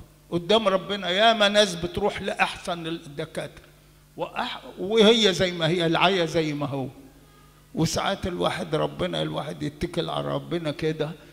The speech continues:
ويخليه يبقى كويس وخلصت الحكاية. اوعوا من الأنا.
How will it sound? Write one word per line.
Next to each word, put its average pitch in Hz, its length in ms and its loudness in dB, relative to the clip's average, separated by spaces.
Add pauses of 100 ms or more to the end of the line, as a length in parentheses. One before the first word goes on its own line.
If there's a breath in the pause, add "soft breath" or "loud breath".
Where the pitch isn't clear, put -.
(180 loud breath)
ويخليه 175 600 0
يبقى - 200 -8
كويس 160 440 -6
وخلصت - 580 -8
الحكاية. 135 440 -12 (2250)
اوعوا 208 440 4
من 175 200 0
الأنا. 180 580 0